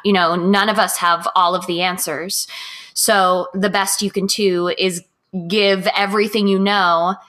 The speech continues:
and then be along for the ride with everyone, with everything you don't know. So I started to build it, and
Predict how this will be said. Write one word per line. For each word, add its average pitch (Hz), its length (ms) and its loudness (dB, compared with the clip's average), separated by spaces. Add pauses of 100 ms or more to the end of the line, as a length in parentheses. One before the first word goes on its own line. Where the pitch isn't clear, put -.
(140)
and 214 180 0
then 196 160 0
be 208 160 0
along 196 680 2 (340)
for 202 160 -4
the 190 80 0
ride 185 400 2
with 180 160 -4
everyone, 170 680 -2 (180)
with 180 140 -2
everything 180 380 -2
you 151 140 -6
don't 160 300 -4
know. 156 300 -14 (880)
So 233 540 2 (280)
I 226 120 0
started 233 540 2
to 226 120 2
build 202 320 2
it, 339 320 0 (100)
and 202 640 2